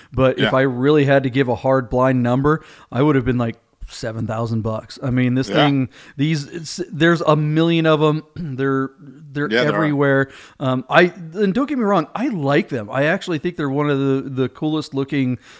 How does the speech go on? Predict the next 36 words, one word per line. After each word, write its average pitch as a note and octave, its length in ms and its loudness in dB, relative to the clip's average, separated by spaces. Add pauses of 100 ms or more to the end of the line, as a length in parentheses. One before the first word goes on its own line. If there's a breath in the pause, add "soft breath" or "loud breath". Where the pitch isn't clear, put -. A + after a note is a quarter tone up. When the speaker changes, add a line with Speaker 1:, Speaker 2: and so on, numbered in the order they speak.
Speaker 1:
sedans C#3 680 -2
of G#2 160 -10
all C#3+ 260 -2
time. C3+ 560 -4
Um, B2 460 -2
Speaker 2:
Yeah. G#2+ 140 -2 (340 loud breath)
Speaker 1:
but D3+ 440 2
because F3 760 -2
they D#3 340 0
are, C#3+ 840 0
they C3+ 400 -6
are D3+ 240 -2
overly C#3 420 -2
complex C3 800 -6
and, A2+ 400 -4
uh, A2+ 240 -4 (320 loud breath)
and A#2 80 -6
they A2+ 80 -4
got A2+ 100 -4
a A2 40 -6
lot A#2+ 300 0
of C#3 120 -4
plastic C3 360 -2
bits B2+ 220 -4
in C3 100 -4
the B2 140 -2
engine, A#2+ 540 -4
and A2+ 260 -6
it's A2+ 160 -10
well A#2+ 400 -4
documented B2 600 -4
how A#2 360 -6 (360 loud breath)
problematic B2 800 -4
they B2 280 -8
can A#2+ 480 -8
be, A#2 420 -8